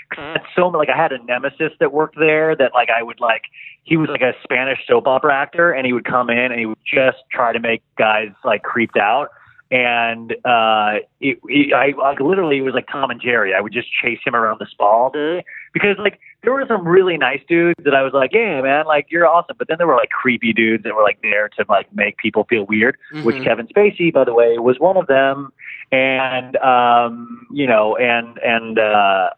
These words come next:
Speaker 1: I can't, I don't, uh, yeah, I can't get too into that, but, like, he, um, but anyways, like, yeah, if a guy wanted to hook up in the spa, you'd wear your, uh, locker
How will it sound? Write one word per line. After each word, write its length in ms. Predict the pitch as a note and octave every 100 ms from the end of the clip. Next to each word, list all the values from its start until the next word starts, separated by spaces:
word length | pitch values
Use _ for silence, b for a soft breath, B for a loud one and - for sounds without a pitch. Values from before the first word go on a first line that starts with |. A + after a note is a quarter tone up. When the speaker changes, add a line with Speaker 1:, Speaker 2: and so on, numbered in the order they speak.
| -
Speaker 1:
I 100 | B2
can't, 260 | - C3
I 80 | A#2
don't, 220 | A2+ G#2+
uh, 160 | - A2 -
yeah, 200 | C3+ G#2
I 80 | G#2
can't 260 | - D3+ B2+
get 100 | A#2+ A#2+
too 180 | - A3
into 160 | G#3 D#3+
that, 280 | C#3 C3+ C3
but, 140 | C#3+
like, 240 | C#3 C3+ - B B B
he, 240 | E3 F3 E3+
um, 400 | C#3+ B2 A2 G#2+ _ B B
but 80 | F#3+
anyways, 180 | G3+ D3+
like, 160 | E3 D3
yeah, 220 | E3 C3
if 100 | C3
a 120 | D#3+
guy 200 | D#3+ F3+
wanted 200 | G#3 G3+
to 80 | E3
hook 180 | D3 D3+
up 140 | C#3+
in 80 | C3
the 80 | A#2
spa, 340 | - A#2 A#2+
you'd 320 | C3 A#2+ B2+ A#2+
wear 260 | A#2+ B2+
your, 480 | B2+ A#2+ A#2 A#2 A#2
uh, 260 | A2+ A2 G#2
locker 340 | A2 A2 B2